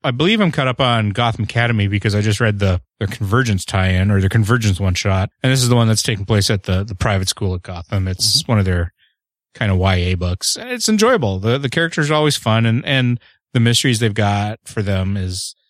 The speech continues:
Speaker 1: is interesting. And you're learning more about some of the characters' backgrounds and stuff like that. And there's enough geeky references in there to,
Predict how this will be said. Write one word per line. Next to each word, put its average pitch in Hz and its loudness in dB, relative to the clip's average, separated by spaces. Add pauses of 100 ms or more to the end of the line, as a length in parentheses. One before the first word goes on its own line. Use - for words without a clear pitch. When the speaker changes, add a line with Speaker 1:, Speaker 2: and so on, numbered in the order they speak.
(200)
Speaker 1:
is 170 2
interesting. 156 0
And 113 4
you're 120 2
learning 135 2
more 117 4
about 113 2 (480)
some - 0
of - 0
the 117 0
characters' 113 0
backgrounds 95 -4
and 92 -6
stuff 101 -6
like 104 -4
that. 101 -6
And 113 -4
there's 135 2
enough 180 0 (400)
geeky 123 0
references 107 0
in 104 0
there 101 2
to, 95 0